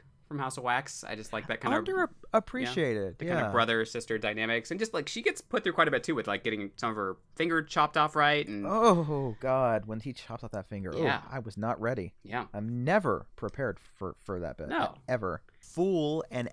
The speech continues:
Speaker 2: Alice in The People Under the Stairs.
Speaker 1: Mm-hmm.
Speaker 2: I really like tho-, those two,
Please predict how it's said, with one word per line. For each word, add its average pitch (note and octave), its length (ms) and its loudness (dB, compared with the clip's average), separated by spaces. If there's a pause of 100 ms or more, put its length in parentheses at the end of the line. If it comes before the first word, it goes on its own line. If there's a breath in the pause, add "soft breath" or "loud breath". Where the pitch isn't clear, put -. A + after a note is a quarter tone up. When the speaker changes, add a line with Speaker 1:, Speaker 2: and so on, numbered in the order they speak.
Speaker 2:
Alice B2 720 0
in G2+ 560 -4
The A2 100 -8
People B2+ 380 -8
Under A2+ 240 -4
the F2+ 80 -2
Stairs. E2+ 720 -4
Speaker 1:
Mm-hmm. G2 840 -6
Speaker 2:
I - 60 -4
really B2+ 360 0
like A#2 260 0
tho-, G#2 440 0 (100)
those G2 340 -2
two, F#2 400 -6